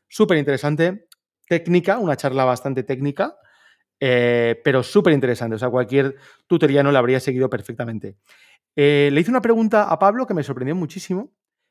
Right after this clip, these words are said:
que yo le pregunté, bueno, ¿dónde está la ma-, la mayoría de los desarrolladores de Polygon? Y la, y la mayoría están en España. O sea, es flipante, ¿no? Bueno, tiene sentido porque Polygon viene de comprar una empresa, ¿no? Es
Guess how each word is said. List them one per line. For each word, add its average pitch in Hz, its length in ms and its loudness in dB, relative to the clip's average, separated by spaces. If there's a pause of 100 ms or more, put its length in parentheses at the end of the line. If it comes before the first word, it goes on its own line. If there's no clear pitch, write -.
que 131 140 0
yo 135 80 2
le 170 60 2
pregunté, 170 220 2
bueno, 170 180 2
¿dónde 147 160 2
está 160 140 -2
la 165 80 4
ma-, 139 160 4
la 127 120 0
mayoría 120 260 2
de 160 60 4
los 147 100 2
desarrolladores 120 580 -2
de 104 80 -6
Polygon? 117 440 -6 (300)
Y 135 200 0
la, 120 260 -6
y 131 80 -2
la 113 160 0
mayoría 113 580 0 (160)
están 131 340 -6
en 196 100 -4
España. 175 680 -12
O - 40 -20
sea, 139 100 -12
es 131 100 -14
flipante, 131 420 -6
¿no? 135 120 -12
Bueno, 120 180 -8 (320)
tiene 175 160 2
sentido 190 560 2
porque 117 260 -4
Polygon 131 380 -2
viene 131 200 -2
de 123 120 -2
comprar 120 400 -6
una 120 160 -10
empresa, 110 400 -8
¿no? 135 180 -4
Es 110 380 -4